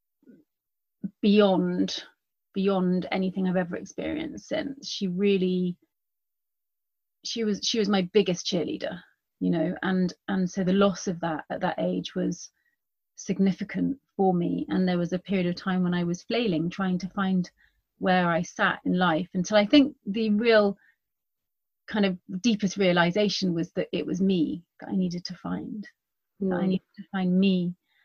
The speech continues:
Speaker 1: and love myself like my mother had loved me, and that no one else would probably ever love me like that again, and that it may not have been that healthy that she did. I don't know. I mean, I, I wish, I just was think-,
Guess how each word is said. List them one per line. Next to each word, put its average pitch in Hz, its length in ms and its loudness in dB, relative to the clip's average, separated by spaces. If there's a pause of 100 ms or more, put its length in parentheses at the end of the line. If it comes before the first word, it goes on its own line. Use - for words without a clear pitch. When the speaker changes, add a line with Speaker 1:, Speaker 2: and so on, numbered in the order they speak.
(140)
Speaker 1:
and 190 160 0
love 180 160 -2
myself 180 540 0 (160)
like 196 160 -10
my 185 140 0
mother 175 280 -2
had 175 180 -8
loved 175 280 -8
me, - 320 -6
and 185 120 -2
that - 80 -6
no 196 220 4
one 185 140 2
else 185 260 -2
would - 80 -18
probably 180 280 -4
ever 170 160 -2
love 170 220 -2
me 190 100 -2
like 175 180 -6
that 180 160 -4
again, 185 300 0
and 285 200 10
that 294 80 6
it 254 100 6
may 294 160 10
not 302 140 10
have 226 100 -2
been 254 140 4
that 226 140 4
healthy 247 380 6
that 226 120 0
she 285 200 8
did. 196 200 2
I 202 140 6
don't 269 180 10
know. 202 300 10
I 175 60 6
mean, 214 140 6
I, 240 160 6 (340)
I 285 120 8
wish, 320 500 8
I - 160 4
just 330 240 0
was 285 120 2
think-, 311 220 2